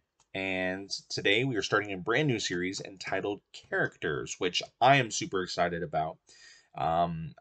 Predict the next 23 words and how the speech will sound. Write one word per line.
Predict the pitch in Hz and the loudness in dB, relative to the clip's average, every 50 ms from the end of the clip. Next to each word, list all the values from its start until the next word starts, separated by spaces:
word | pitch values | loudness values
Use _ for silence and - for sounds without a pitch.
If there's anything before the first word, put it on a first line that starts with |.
| - | -2
I | - 98 98 | 2 4 4
have | 95 95 87 | 4 4 0
a | 90 | 0
two-year-old | - - - 117 104 101 98 95 95 | -2 -2 -4 -2 0 0 0 0 0
son, | - - 95 92 95 | 0 -2 -2 -2 0
Bennett, | 87 95 90 90 90 87 - | 2 2 2 2 0 -2 -4
and | 90 | -8
he | 95 107 101 | -8 -6 -4
enjoys | 101 98 90 98 92 92 87 | -4 -2 0 0 0 0 0
playing | - - 98 87 | -2 -6 -6 -6
with | 87 87 - - | -6 -6 -6 -2
blocks | 101 101 98 95 - - - - | 2 2 2 2 0 -4 -6 -6
and | 98 92 90 90 90 87 87 82 85 | -6 -6 -6 -6 -6 -6 -8 -6 -4
Legos | 92 98 104 104 98 101 95 90 92 | 0 2 2 4 4 2 0 0 -2
and | 90 92 | -6 -8
cars | 87 - - 107 101 98 95 95 98 95 | -4 0 4 4 6 6 4 2 -2 -4
and | 95 90 90 92 92 | -6 -8 -8 -6 -2
balls | - 107 107 104 101 95 95 95 90 90 | 4 6 6 6 6 4 0 -2 -6 -8
and | 90 90 87 | -10 -10 -6
things | - 117 113 104 | -6 -6 -6 -2
of | 98 98 | 0 2
that | 101 104 98 | 4 4 4
nature. | 95 95 98 - - 101 95 92 - | 2 -4 -6 -6 -4 -4 -4 -4 -6